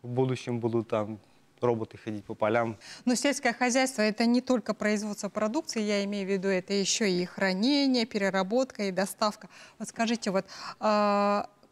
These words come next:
Speaker 2: какие вот положительные изменения произошли именно в этой отрасли в нашей
Speaker 1: А.
Speaker 2: республике?
Speaker 1: <clears throat> Ну, опять же, из-за того, что весь мир и технологии щас открыты, доступны, да, я, ну, ну, общаюсь с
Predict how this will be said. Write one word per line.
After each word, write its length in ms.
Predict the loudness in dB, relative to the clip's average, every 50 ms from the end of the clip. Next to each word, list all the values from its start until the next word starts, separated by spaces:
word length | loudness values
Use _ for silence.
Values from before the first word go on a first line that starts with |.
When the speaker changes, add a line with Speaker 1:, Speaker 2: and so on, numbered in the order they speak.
| -6
Speaker 2:
какие 340 | -2 -2 -2 -2 -4 -4 -2 -2
вот 120 | -2 0
положительные 560 | 0 0 0 2 0 0 -2 -2 -2 0 0 0
изменения 380 | 0 0 2 2 2 2 0
произошли 500 | -2 -4 -6 -6 -4 -4 -6 -4 -2 -2 -2 0
именно 240 | 0 0 0 -2 -2
в 60 | -2 -2
этой 220 | -4 -4 -4 -8
отрасли 480 | -10 -10 -12 -14 -14 -14 -14 -14 -16 -20 _ _ _ -16
в 60 | -10 -8
нашей 240 | -6 -6 -6 -6
Speaker 1:
А. 20 | -8
Speaker 2:
республике? 440 | -8 -10 -10 -12 -12 -12 -14 -18 -20 _ _ -20 -20 -20 -20 -20 _ _ _ _ _ _ _ _ _ _ _
Speaker 1:
<clears throat> 20 | 2
Ну, 380 | 4 4 6 6 6 6 6
опять 280 | 4 4 4 2 2 2
же, 460 | 2 2 2 4 4 2 2 0 0 2
из-за 140 | 2 2
того, 200 | 4 4 4 4
что 420 | 2 0 0 0 2 2 2 0 -2
весь 340 | -4 -2 -2 -2 -2 0 0
мир 180 | 0 2 2 2
и 60 | 0
технологии 520 | -2 -4 -4 0 0 2 2 2 0 -2 -4
щас 280 | -4 -4 -6 -6 -8
открыты, 360 | -10 -4 0 0 2 2 2 2
доступны, 640 | 2 0 0 0 0 0 0 0 -2 -4 -6 -4
да, 420 | -2 0 2 2 2 2 2 0 -2
я, 520 | -4 -4 -4 0 2 4 4 4 2 0 -2 -8 -12 -14 -20 _ _ _ _ _ _ _ _ -20 -20 -20
ну, 560 | -12 -6 -2 0 2 2 2 2 0 -2 -4 -6 -10 -12 -8 -4
ну, 200 | -2 0 2 2
общаюсь 420 | 0 0 0 0 2 2 2 0 -4
с 320 | -10 -16 -20 -20 -20 -20